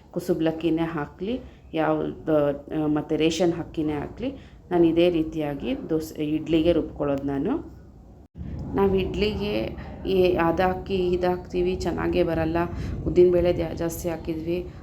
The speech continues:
ಆ, ಹಾಗೆ ಹೀಗೆ ಅಂತಾರೆ. ರುಬ್-, ರುಬ್ಬೋದು ಮತ್ತು ಅದನ್ನು ಮಿಕ್ಸ್ ಮಾಡಿ ಇಡ್ತೀವಲ್ಲ, ಅದರಲ್ಲೇ ಇರೋದು. ಈ ಥರ ನೋಡಿ, ಎಲ್ಲ ಆ-, ಆದಮೇಲೆ ಕ್ಲೀನಾಗಿ ಬೀಟ್ ಮಾಡ್ಬೇಕು ಇದನ್ನು. ಚೆನ್ನಾಗಿ ನಾವು ಎಷ್ಟು ಕ್ಲೀನಾಗಿ ಬೀಟ್ ಮಾಡ್ತೀವೋ, ಆವಾಗಲೇ ನಮಗೆ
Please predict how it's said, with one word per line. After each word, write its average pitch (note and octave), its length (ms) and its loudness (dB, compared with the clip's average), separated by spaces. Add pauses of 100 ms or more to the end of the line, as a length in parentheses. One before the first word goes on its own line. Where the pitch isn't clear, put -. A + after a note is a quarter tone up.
(120)
ಆ, E3 220 -2
ಹಾಗೆ F3+ 440 2
ಹೀಗೆ E3 260 0
ಅಂತಾರೆ. D3+ 760 -6
ರುಬ್-, F3+ 400 2
ರುಬ್ಬೋದು A3 600 2
ಮತ್ತು E3+ 420 0
ಅದನ್ನು E3 420 2
ಮಿಕ್ಸ್ F3+ 340 -2
ಮಾಡಿ G#3+ 280 2
ಇಡ್ತೀವಲ್ಲ, E3+ 460 -2
ಅದರಲ್ಲೇ D#3+ 500 -2
ಇರೋದು. D3+ 500 -2 (360)
ಈ F3+ 40 0
ಥರ F3+ 180 4
ನೋಡಿ, E3+ 300 4
ಎಲ್ಲ D#3+ 300 2
ಆ-, D3+ 240 -2 (120)
ಆದಮೇಲೆ E3 540 2
ಕ್ಲೀನಾಗಿ G3+ 800 -2
ಬೀಟ್ D#3+ 360 0
ಮಾಡ್ಬೇಕು D3+ 380 -6
ಇದನ್ನು. D#3+ 300 -6 (300)
ಚೆನ್ನಾಗಿ F3 420 4
ನಾವು F3 180 2
ಎಷ್ಟು F3 680 -4
ಕ್ಲೀನಾಗಿ F#3 400 0
ಬೀಟ್ E3 280 0
ಮಾಡ್ತೀವೋ, D#3+ 400 -6 (400)
ಆವಾಗಲೇ E3+ 440 2
ನಮಗೆ D#3+ 400 2